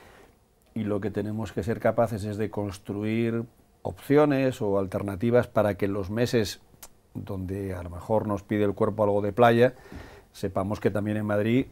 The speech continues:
tienes, eh, un turismo de ciudad, de buen tiempo, de piscinas, de naturaleza, ¿no?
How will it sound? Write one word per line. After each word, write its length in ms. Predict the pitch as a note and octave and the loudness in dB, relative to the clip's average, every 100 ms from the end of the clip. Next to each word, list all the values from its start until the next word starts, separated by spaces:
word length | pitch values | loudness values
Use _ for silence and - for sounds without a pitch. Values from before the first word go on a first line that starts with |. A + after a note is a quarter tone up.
| - - | -10 -14
tienes, 540 | G#2 G2+ A2+ A#2 - - | -6 -2 0 0 -2 -12
eh, 240 | A2 G#2 | -10 -8
un 160 | G2+ G2+ | -8 -8
turismo 500 | G2+ G2+ G2 A2 G#2+ | -6 -4 -2 0 0
de 240 | G#2 G2 F#2 | 0 -2 -4
ciudad, 500 | - G#2+ B2 B2+ B2 | -4 6 10 12 10
de 60 | G#2+ | 6
buen 240 | G#2+ G2+ | 2 -2
tiempo, 600 | A#2+ A#2 A2+ - A2+ A2+ | 0 0 0 0 2 2
de 280 | G#2+ G2+ G2 | 2 2 0
piscinas, 540 | G2 F#2+ A2 A2 A2 | -4 -8 -6 -2 -2
de 100 | G#2+ | -2
naturaleza, 580 | G2+ G2 G2 G2+ G#2+ - | -4 -8 -8 -8 -8 -10
¿no? 120 | C3 | -14